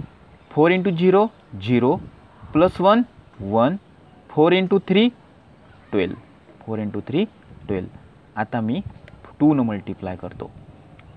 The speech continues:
टू थ्री जा सिक्स, टू फोर जा ट्वेल्व, टू वन कॅरी, टू into झिरो,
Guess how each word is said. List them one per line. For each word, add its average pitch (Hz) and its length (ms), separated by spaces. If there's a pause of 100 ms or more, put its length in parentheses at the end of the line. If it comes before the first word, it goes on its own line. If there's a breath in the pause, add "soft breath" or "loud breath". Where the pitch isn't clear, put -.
(1080)
टू 185 120
थ्री 185 240
जा 202 200 (480)
सिक्स, - 300 (600)
टू 185 140
फोर 180 280
जा 185 200 (260)
ट्वेल्व, 143 260 (540)
टू 220 220 (420)
वन 110 280
कॅरी, 117 360 (1900)
टू 185 120
into 196 220
झिरो, 202 320